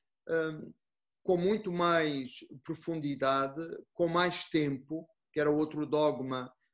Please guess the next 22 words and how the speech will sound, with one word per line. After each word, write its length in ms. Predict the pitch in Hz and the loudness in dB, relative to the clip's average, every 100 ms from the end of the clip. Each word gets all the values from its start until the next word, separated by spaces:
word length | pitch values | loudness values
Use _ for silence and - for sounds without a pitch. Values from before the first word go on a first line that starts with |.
| _ _ | _ _
da, 300 | 135 143 151 | 0 4 6
da 200 | 135 139 | 6 2
comunicação, 760 | 143 151 151 147 147 - 160 160 | 2 0 -4 0 -2 2 0 2
não 140 | 147 | 2
há 100 | 151 | 2
tempo, 560 | 151 - 165 165 160 143 | 2 0 0 0 -4 -6
não, 360 | 135 135 131 131 _ _ _ | -4 -6 -6 -10 _ _ _
eh, 140 | 135 131 | -2 0
não, 440 | 139 135 127 127 110 | 0 -2 -2 -6 -4
as 140 | 147 | -2
coisas 320 | - 170 160 | 2 2 0
têm 240 | 151 160 156 | 0 -2 -2
de 80 | - | -4
ser 260 | 165 156 147 | 2 2 2
rápidas, 640 | 156 165 165 - 139 131 | 2 4 4 2 -2 -2
temos 300 | - 156 147 | -2 -4 -4
de 80 | - | -2
ir, 400 | 170 165 156 147 - _ _ - | 0 2 2 -2 -6 _ _ 0
temos 300 | 165 156 151 | 2 2 2
de 80 | |
ir 80 | 165 | 4
à, 640 | 160 156 151 151 147 139 | 6 6 4 4 2 4